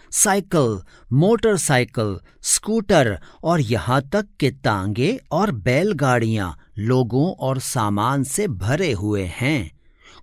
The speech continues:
कुछ लोग तो अपनी गाड़ियों का इंजन बंद ही नहीं करते, चाहे उन्हें कितनी देर इंतजार करना पड़े। यहाँ बहुत ज्यादा शोर और धुआं है।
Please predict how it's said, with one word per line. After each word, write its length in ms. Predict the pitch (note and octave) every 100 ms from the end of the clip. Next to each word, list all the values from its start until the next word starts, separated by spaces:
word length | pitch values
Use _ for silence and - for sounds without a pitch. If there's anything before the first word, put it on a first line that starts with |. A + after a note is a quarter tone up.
| -
कुछ 240 | A#3+ -
लोग 440 | B2+ A#2+ C#3 C3 C3
तो 160 | C3+
अपनी 480 | G#3 C3+ - C#3+ E3+
गाड़ियों 540 | C3 A#2+ G#2 G2+ B2+
का 220 | C3+ F#3 - - C#3
इंजन 480 | A#2 A2+ A#2+ F#3+
बंद 360 | F3 G#2+ C#3 D3+
ही 180 | G#3 A3+
नहीं 260 | A#3 A3+
करते, 540 | A3+ A3 G3+ - G3+ G3 - - - - -
चाहे 380 | F#3 F#3 G#3
उन्हें 420 | A3+ D#3 C#3 C3+ G#3+ -
कितनी 560 | D#3+ D#3+ G3+ A3 C4+ A#3
देर 260 | F3+ F3+
इंतजार 680 | F3 C#3+ C#3 C3 A2+ A2+ G2
करना 440 | - G#2 F#2 F2+ F2
पड़े। 420 | - D#3 C3 - _ _ _ _ _ -
यहाँ 360 | F#2+ C3 G#3+
बहुत 460 | F3+ D3 F3 C4+ G#3
ज्यादा 480 | - D3 C#3 D#3 C#3+
शोर 560 | - - C3 F#3+ A3+ -
और 160 | D3+ E3
धुआं 480 | F#2 A#2+ D#3 D#3 G#2
है। 280 | G2+ F2